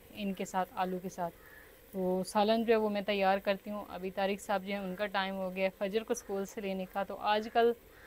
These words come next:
अभी सर्दियाँ शुरू होने वाली हैं ना, तो दिन जो है वो काफ़ी छोटे हो गए हैं, काम करते करते पता ही नहीं चलता, time इतना हो जाता है। अभी एक बज गया,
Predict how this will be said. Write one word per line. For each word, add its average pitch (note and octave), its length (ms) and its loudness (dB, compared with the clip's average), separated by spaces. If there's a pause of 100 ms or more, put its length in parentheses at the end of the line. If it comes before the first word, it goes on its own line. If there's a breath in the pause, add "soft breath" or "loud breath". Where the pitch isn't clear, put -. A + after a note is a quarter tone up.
(240 loud breath)
अभी A#3 200 6
सर्दियाँ A#3+ 460 4
शुरू A#3+ 260 0
होने A#3 240 2
वाली A3+ 240 6
हैं A3+ 60 -2
ना, A3+ 100 -2
तो A3+ 160 -4 (100)
दिन A3 300 2
जो G#3+ 140 0
है A3 100 4
वो G#3+ 60 -2
काफ़ी G#3 280 2
छोटे G#3 380 -2
हो G#3 160 4
गए G3 100 -6
हैं, G#3+ 120 0 (260)
काम G#3+ 240 0
करते G#3+ 280 -4
करते G#3+ 280 -6
पता G3+ 220 0
ही G#3 80 2
नहीं G#3 120 -2
चलता, G3 320 0
time F#3+ 300 -2
इतना G3+ 220 -8
हो F#3 160 0
जाता F3+ 260 -2
है। G3 60 0
अभी G3 180 -2
एक G3 220 0
बज F#3 220 2
गया, G3 180 -4